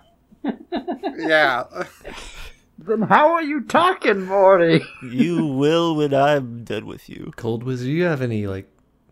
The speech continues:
Speaker 4: how do, how do we defeat this heat wizard? We've, I've done all the tricks. Is there some sort of secret weapon you have now? Some secret party weapon?
Speaker 3: Oh, I have many s-,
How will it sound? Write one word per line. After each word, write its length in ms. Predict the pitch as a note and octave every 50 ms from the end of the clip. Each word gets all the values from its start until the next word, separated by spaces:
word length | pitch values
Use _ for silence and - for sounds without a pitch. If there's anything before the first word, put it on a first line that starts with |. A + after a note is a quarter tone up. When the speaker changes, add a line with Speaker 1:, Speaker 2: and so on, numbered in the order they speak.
| _ _
Speaker 4:
how 140 | - B2+ C#3+
do, 140 | C#3+ D#3 D3
how 160 | - - D#3+
do 80 | D3 C#3
we 120 | C3+ B2
defeat 480 | G#2 - - G2+ - - F#2+ F#2 - -
this 320 | - - - - - - _
heat 320 | - - - A#2+ A2 A2
wizard? 360 | - G#2 F#2+ G2 G2 G2 G#2
We've, 180 | C#3 E3+ E3+ - - _ _ _ _ _ _ _ _ _ _ - - _ -
I've 120 | D#3+ D3+
done 180 | D3 D#3+ D3+ D3
all 140 | C#3 C3+ A#2+
the 100 | A#2 A2
tricks. 560 | - - B2 G2+ E2+ - - - - - - _ _ _ _ _ _ _ _ _ _ _ _ _ _ _ _ _ _ _ _ _ -
Is 120 | C3+ -
there 100 | - B2+
some 200 | - - C#3+ C#3 -
sort 160 | - B2 A#2
of 80 | G#2+
secret 360 | - - - C3 - - A2+ B2
weapon 300 | B2+ A2+ G#2+ - B2 A#2+
you 140 | A#2+ A2
have 280 | G#2 A2 A2+ A2+ A2+ G#2+
now? 360 | A2 A2+ A2+ A#2 A#2+ A#2+ G#2+ G#2+
Some 260 | - - - - A2 -
secret 480 | - - C3+ B2+ - A2+ A2 A2 -
party 320 | - A2 A#2 A#2 A#2+ A#2+ A2+
weapon? 520 | A#2 A2+ A2 A2 A2 G#2+ A2 A2 - - - -
Speaker 3:
Oh, 600 | C3+ B2+ A#2+ A#2 A2+ A2 G#2 G2+ G2+ F#2+ C#2 B1 - - - _
I 180 | A#2+ A#2+ B2+
have 440 | C3 C#3 C#3 B2+ B2+ A#2 G#2 G#2+ -
many 560 | F3 F#3 F3+ - A#2 A2+ A2 A2+ A#2 - -
s-, 260 | G#2+ - - - -